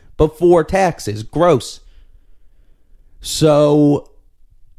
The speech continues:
the N F L has a huge problem on its hands if those numbers keep going up and if they don't make changes to these kickoffs. And I don't know exactly what you can do. Again, the game is just violent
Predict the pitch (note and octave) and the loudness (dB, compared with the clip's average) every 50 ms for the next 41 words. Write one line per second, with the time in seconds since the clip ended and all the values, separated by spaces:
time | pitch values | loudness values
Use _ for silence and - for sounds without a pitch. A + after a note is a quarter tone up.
0 | - _ _ - _ _ _ - C3+ C#3 D#3 D#3+ D#3+ F#3 A#3 A3+ - A3 G3+ G3 | -20 _ _ -20 _ _ _ -8 0 2 2 2 2 2 0 0 2 2 2 2
1 | F#3 F3 E3+ D3+ C#3 C3+ A2+ - D3+ E3+ E3+ D#3+ C3+ - - D3+ D3 C#3+ C#3+ C3+ | 4 2 2 2 2 -2 -4 -2 -4 -2 -2 -2 -4 -2 0 0 2 2 0 0
2 | B2 A2+ A2+ A2+ A2+ A2+ A2+ A2 G#2+ - - - A2+ A2 A2 G#2+ G#2 A2 - - | -2 -2 -2 -2 -2 -2 -2 -4 -6 -6 -2 -2 0 0 -2 -4 -6 -8 -6 -2
3 | B2 B2+ C3 A#2 B2+ C3 B2+ B2 A#2 A#2+ A#2+ - - - A#2 A2+ A2+ - B2 A#2 | 0 0 0 0 0 -2 -2 0 -2 -2 -4 -4 -6 -10 -10 -10 -4 -2 -2 0
4 | A2+ A2+ A2+ A2+ A#2+ C#3 - - A#2+ A2 G2+ - - A#2+ A#2+ A#2+ A#2+ A#2+ A2+ A#2+ | 0 -2 -2 0 0 -2 0 -2 -4 -6 -6 -4 -2 0 0 2 0 -2 -2 -4
5 | A#2 G#2+ - - - A#2+ A2+ A2 A2 A2+ G#2+ - - A#2 G#2+ G#2 G2+ G2+ - - | -6 -6 -6 -4 -2 -2 -2 -2 -4 -6 -8 -6 -6 -6 -4 -4 -4 -8 -6 -4
6 | - A2+ G#2+ - - G2 G2 - - B2 A2+ A2+ B2+ C3 A#2 A#2 A#2+ A#2 A2+ - | -2 -2 -2 -2 -4 -6 -6 -4 -4 -4 -2 -2 -2 -2 -2 -2 -2 -4 -4 -2
7 | - B2+ A2+ A#2+ - - A#2+ A#2 G#2+ G#2 A#2 A#2+ - - A#2 A2+ A2 - - - | -2 -2 -2 -2 -4 -6 -8 -8 -6 -2 -2 -2 -2 -4 -8 -12 -12 -12 -10 -8
8 | B2+ A#2+ A#2 A#2 A#2 A2+ A2 G#2+ A2+ A2 B2 C#3+ F3+ - - - - - - _ | -6 -4 -4 -4 -6 -8 -4 -2 0 2 2 2 0 -2 -6 -16 -20 -20 -20 _
9 | - - - - - - - C3 B2 G2 B2+ B2 B2+ C#3+ D3+ D3 B2+ G2 G#2+ B2+ | -20 -20 -20 -20 -16 -6 -4 -4 -2 0 -2 -2 0 -2 -2 -2 -4 -4 -2 -4
10 | C3+ C#3+ C#3 B2+ A#2 G#2 - A#2+ A#2 G#2 G#2+ - A2+ G#2+ A2+ A#2 A#2 B2 B2 B2 | -2 -2 -2 -4 -6 -8 -6 -8 -8 -8 -10 -18 -16 -10 -6 -4 -4 -2 -4 -2
11 | C3 C#3 C#3+ D#3 - | -2 -2 -2 -4 -4